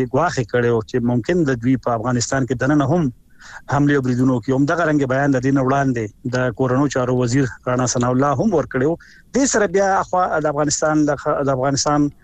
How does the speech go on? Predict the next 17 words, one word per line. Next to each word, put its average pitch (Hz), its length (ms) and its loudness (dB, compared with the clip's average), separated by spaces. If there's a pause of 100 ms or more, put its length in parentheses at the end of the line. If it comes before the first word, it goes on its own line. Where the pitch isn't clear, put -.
(340)
آ، 139 80 0
څخه 139 400 0
بیا 143 260 0
جواب 143 380 0
هم 147 100 0
راشي. 143 380 0
نو 156 220 2
هغې 208 120 0
سره 180 320 0
هغه 143 80 -2
اعتماد 143 400 0
سازي، 135 640 0
هغې 143 320 0
ته 135 100 -4
ډېر 139 160 0
زیات 135 460 -2
یو 123 160 -2